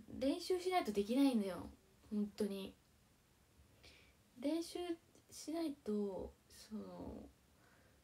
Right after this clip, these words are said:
力発揮できないタイプだから、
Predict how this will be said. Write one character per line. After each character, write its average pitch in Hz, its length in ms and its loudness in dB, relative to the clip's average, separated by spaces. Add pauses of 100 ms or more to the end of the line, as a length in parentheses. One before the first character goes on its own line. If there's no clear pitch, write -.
(460)
力 302 320 -6
発 233 300 -8
揮 254 100 -6
で 262 120 0
き 269 100 2
な 277 100 6
い 233 100 -2
タ 214 100 -2
イ 208 80 0
プ 202 140 -10
だ 185 200 -10
か 180 140 -10
ら、 185 480 -6